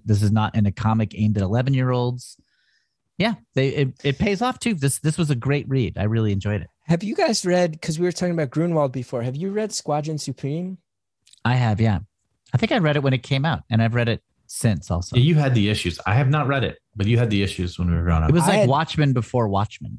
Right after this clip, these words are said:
Speaker 2: I was
Speaker 1: basically.
Speaker 2: just gonna, that's another, that came out eighty-five. I'm like, "You wanna read good Grunwald stuff, Kevin." Like, the Captain
Speaker 3: Yeah.
Speaker 2: America stuff's great, but Squadron Supreme, I read it. I was like, "This was in Mar-, this was Marvel published in eighty-five?" Like,
Speaker 3: Yeah.
Speaker 2: there's all these issues of censorship and,
Speaker 1: Yep.
Speaker 2: and
Speaker 3: That's also one of the reprints of that book was, uh,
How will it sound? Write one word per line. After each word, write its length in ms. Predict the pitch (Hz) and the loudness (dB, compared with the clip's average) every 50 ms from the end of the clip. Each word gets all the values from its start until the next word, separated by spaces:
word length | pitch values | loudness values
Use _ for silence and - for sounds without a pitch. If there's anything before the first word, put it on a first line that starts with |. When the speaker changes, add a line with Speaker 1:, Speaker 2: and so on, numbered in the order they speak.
| - | -6
Speaker 2:
I 140 | - 107 120 | -4 -2 -2
was 100 | 123 123 | -2 -2
Speaker 1:
basically. 80 | - - | -2 -2
Speaker 2:
just 120 | 143 - | -4 -4
gonna, 200 | - 135 135 131 - | -4 -4 -4 -4 -2
that's 180 | - 147 170 - | -2 -2 0 0
another, 280 | 175 151 139 156 175 - | 0 0 2 0 0 2
that 160 | 143 165 180 | 0 0 0
came 220 | - - 202 190 160 | 0 -2 -2 0 0
out 160 | 131 117 - | 0 -2 -2
eighty-five. 680 | 123 127 127 117 120 107 - - 131 131 135 123 110 95 | -2 -4 -2 -2 -4 -6 -4 -2 0 0 2 0 -2 -4
I'm 120 | 104 107 110 | -6 -6 -6
like, 200 | 110 107 104 123 | -6 -6 -4 -4
"You 100 | 151 208 | -2 -2
wanna 240 | 302 - 156 131 | -2 -2 -2 -2
read 300 | 127 127 127 120 107 113 | -2 -2 -4 -4 -6 -6
good 200 | - 135 131 117 | -4 -4 -4 -4
Grunwald 540 | - - 113 135 160 160 147 123 113 104 95 | -6 -4 -2 -2 0 0 0 0 0 0 -2
stuff, 340 | - - - 107 92 90 - | -4 -6 -4 -4 -6 -6 -8
Kevin." 380 | - 107 95 85 90 92 95 98 | -10 -10 -10 -10 -12 -14 -12 -8
Like, 220 | 107 117 113 - | -6 -6 -6 -4
the 80 | 147 127 | -2 0
Captain 320 | - - - 165 160 147 | 2 2 2 0 -2 -4
Speaker 3:
Yeah. 40 | 139 | -6
Speaker 2:
America 200 | - 160 160 151 | -10 -10 -8 -8
stuff's 260 | - - 131 110 - | -6 -6 -6 -6 -6
great, 280 | - 131 131 120 - - | -4 -2 -2 -2 -4 -4
but 140 | - - | -8 -8
Squadron 400 | - - - 170 202 240 226 185 | -6 -2 0 2 2 2 0 -2
Supreme, 440 | 139 - - 117 - - 156 190 185 | -6 -6 -8 -8 -6 -6 -4 -2 -2
I 80 | 123 110 | 0 2
read 160 | 120 151 160 143 131 | 2 4 4 4 2
it. 60 | 127 | 2
I 40 | 120 | 0
was 100 | 117 110 | 0 0
like, 140 | 117 107 - _ - - _ - - | -2 -4 -4 _ -20 -20 _ -14 -6
"This 180 | - 175 - | -4 -4 -4
was 140 | - 330 330 | -4 -4 -4
in 220 | 330 196 120 104 - | -2 -4 -4 -6 -8
Mar-, 100 | - - - | -12 -10 -6
this 180 | - 185 - - | -4 -4 -4 -4
was 140 | 277 226 170 - | -4 -4 -4 -4
Marvel 640 | - 104 - - 107 107 98 120 156 185 190 208 214 | -4 -6 -6 -2 -2 0 2 2 2 0 0 0 -2
published 420 | 208 - 147 143 170 196 170 - - | 0 2 0 2 2 2 0 0 -2
in 140 | 107 107 98 _ - | -4 -4 -4 _ -8
eighty-five?" 800 | - 98 110 131 151 170 156 123 - 113 107 107 139 196 190 156 | -6 -4 -4 -2 -2 -4 -6 -4 -2 0 0 2 2 2 0 0
Like, 220 | 127 117 117 107 _ - - - | -2 -2 -2 -4 _ -16 -12 -4
Speaker 3:
Yeah. 280 | - 107 90 80 - - - - 131 - | -2 0 0 0 -4 -6 -12 -18 -14 -6
Speaker 2:
there's 100 | 180 151 | 0 2
all 160 | 143 127 123 | 2 2 2
these 180 | 120 120 101 135 | 2 0 2 2
issues 500 | 135 120 - - 131 127 123 117 107 113 | 2 2 2 0 0 0 -2 -2 -2 -4
of 120 | 92 85 | -4 -6
censorship 1080 | - - - 123 120 123 123 - 143 135 123 - - - 117 113 113 110 107 107 - - | -6 -4 -2 -2 -2 -2 -2 -2 -4 -2 -2 -2 -4 -2 -2 -2 0 0 0 -2 -4 -6
and, 220 | 95 92 90 87 120 | -6 -6 -2 0 2
Speaker 1:
Yep. 160 | 120 131 - | 0 0 -2
Speaker 2:
and 160 | 90 85 80 | -6 -12 -8
Speaker 3:
That's 160 | - 123 - 127 | -4 -2 0 2
also 260 | 120 139 - - 127 | 2 2 2 2 2
one 140 | 113 123 131 | 2 4 2
of 60 | 127 | 2
the 80 | 117 | 2
reprints 340 | 107 123 123 123 - 110 101 | 2 2 2 2 2 0 0
of 60 | - 110 | 0 0
that 140 | 110 98 - | -2 0 2
book 240 | 131 127 127 - | 0 0 0 0
was, 280 | 98 92 87 85 85 87 | -2 -2 -2 -4 -6 -4
uh, 340 | - 95 92 90 90 92 92 | -2 0 2 2 2 0 0